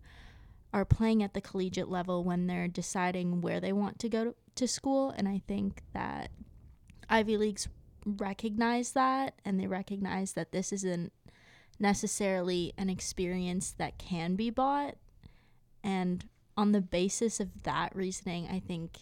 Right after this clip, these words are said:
it's perhaps best that they don't offer merit-based scholarships, not just for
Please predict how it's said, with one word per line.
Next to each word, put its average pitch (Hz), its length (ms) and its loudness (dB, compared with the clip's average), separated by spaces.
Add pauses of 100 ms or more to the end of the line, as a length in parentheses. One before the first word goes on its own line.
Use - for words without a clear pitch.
(600)
it's 196 140 -4
perhaps - 520 0 (140)
best 185 560 -2
that 190 200 -4
they 185 500 -4 (440)
don't 208 400 4
offer 180 540 -2
merit-based - 800 -6
scholarships, 202 600 -4
not 220 220 2
just - 340 0
for 190 600 0